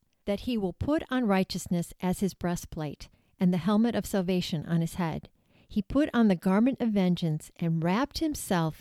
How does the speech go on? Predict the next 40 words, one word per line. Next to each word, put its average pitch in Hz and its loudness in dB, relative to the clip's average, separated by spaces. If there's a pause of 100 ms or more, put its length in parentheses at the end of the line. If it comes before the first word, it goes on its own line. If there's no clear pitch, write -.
in 165 2
zeal 196 -2
as 170 -2
in 160 0
a 160 -2
cloak. - -10 (320)
All 233 0
the 339 2
characteristics 254 -2 (100)
of - -10
God 160 -4
are 170 -4
found 170 -2
in 170 0
Jesus, 160 -4
including 180 -2
his 165 -2
zeal. 156 -2 (500)
All 208 4
we 285 2
have 233 -2
said 220 0
about 175 0
God's 196 2 (160)
zeal 185 4
for 165 -4
his 170 -4
name, 165 0 (100)
his - -6
people, 185 -4
and 170 -2
his 190 0
covenant 170 -2
can - 0
also 190 0
be 175 0
said 156 -4
about 165 -2
Jesus' 185 -2
zeal. 151 -4